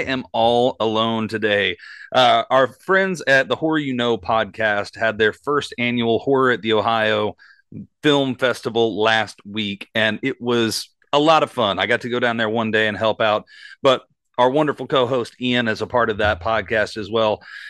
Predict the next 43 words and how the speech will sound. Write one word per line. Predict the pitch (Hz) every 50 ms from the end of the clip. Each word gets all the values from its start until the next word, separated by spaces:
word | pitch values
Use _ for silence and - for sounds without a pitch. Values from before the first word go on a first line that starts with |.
| - -
And | 127 135
with | 139 123 143
all | 160 170 160
the | 160 151
lead | 147 165 160 147
up | 151 151 147 _ _ -
to | - - 113
him | 90 151 160 156 151 147 143 139 123 - _ _ _ _ _ -
helping | - 147 143 - 151 127 123
out | 123 127 131 -
with | 127 123 90 85
that | 123 120 120 120 107 -
last | 113 117 120 117 113 - -
week, | 127 123 120 107 -
he | - - 135 -
couldn't | - 160 131 127 120
be | 110 120 120 117
here. | 107 127 123 120 120 120 123 101
We | 131 139
decided | 131 123 - - 135 135 127 120 110
just | 120 120 -
to | - 110
take | - 151 151 -
a | 147
week | 117 131 143 143 - -
off. | 139 139 139 139 127 - - _ _ -
It | - 113
was | 101 -
fall | - - 151 135 135
break | 123 120 123 123 123 123 - 127
around | 117 117 113 113 110 107
this | 110 104 - -
area | 117 110 113 110 107 107 104
for, | - 113 104 101 92 -
for | - 104
my | 101 98 95
kids, | - - 113 107 104 95 -
so | 110 107
we | 95
took | - 117 95
the | - 110
week | 101 104 101 95 -
off. | 107 104 104 101